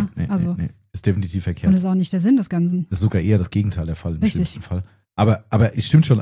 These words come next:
Speaker 1: das ist mir auch beim ersten Lesen aufgefallen, unabhängig von dem, du hast vollkommen recht, das mit dem zum Glänzen bringen ist natürlich Quatsch.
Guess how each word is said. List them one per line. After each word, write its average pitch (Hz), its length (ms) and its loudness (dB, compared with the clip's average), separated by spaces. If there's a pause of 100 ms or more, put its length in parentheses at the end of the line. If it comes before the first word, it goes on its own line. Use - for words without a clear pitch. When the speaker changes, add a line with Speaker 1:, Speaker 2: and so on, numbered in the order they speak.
Speaker 1:
das 110 160 2
ist 131 120 4
mir 135 140 6
auch 135 80 2
beim 127 160 4
ersten 139 320 2
Lesen 143 240 4
aufgefallen, 131 540 2
unabhängig 131 520 4
von 113 120 2
dem, 117 100 4
du 113 80 0
hast 101 80 -2
vollkommen 104 300 -2
recht, 117 240 0
das - 120 -4
mit 101 120 2
dem 95 80 0
zum 92 120 -6
Glänzen 117 380 2
bringen 113 220 2
ist 98 80 -2
natürlich 104 160 -2
Quatsch. - 300 0